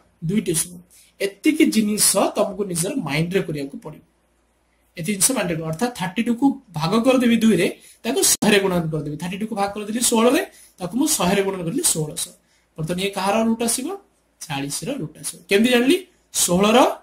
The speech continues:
ଚାରି, ଦୁଇଟି ଶୂନରୁ ଗୋଟେ ଶୂନ। ତ ବି କେତେ ଆସିଲା? ଚାଳିଶ, ଆ, centimeter। କିନ୍ତୁ ଇଏ ଆମର ଉତ୍ତର ନାହିଁ, ଆମକୁ ପଚାରୁଛି ଭୂମିର ଦୈର୍ଘ୍ୟ କେତେ?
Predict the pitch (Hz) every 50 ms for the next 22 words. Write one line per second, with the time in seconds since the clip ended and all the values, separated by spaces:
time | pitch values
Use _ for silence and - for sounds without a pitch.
0 | _ _ _ _ - - 185 190 214 247 294 349 370 381 - _ _ _ - 156
1 | 156 202 220 220 190 - 190 180 180 262 349 415 - - _ _ - - 175 160
2 | 160 156 147 - - 160 156 156 - - 151 147 165 196 202 220 208 - 220 214
3 | - - 269 214 156 - - - _ _ _ _ _ _ _ _ - - 160 156
4 | 170 185 190 165 - - 165 151 143 160 - _ _ _ _ _ _ _ _ _
5 | - 160 156 151 147 147 147 147 147 156 160 - - 160 156 156 - 196 247 330
6 | 359 - _ _ _ - 151 147 143 - 156 - _ _ _ _ _ _ _ _
7 | - - 170 175 - 302 233 175 151 143 165 262 285 214 170 - - - 202 233
8 | - 247 220 190 202 226 202 160 160 - - 156 165 185 185 - - 240 247 247
9 | - 302 - - 190 160 139 - _ _ _ _ _ - - 151 147 - - -
10 | 240 247 269 285 320 330 320 320 302 269 269 254 254 262 240 240 233 - 185 160
11 | 147 - _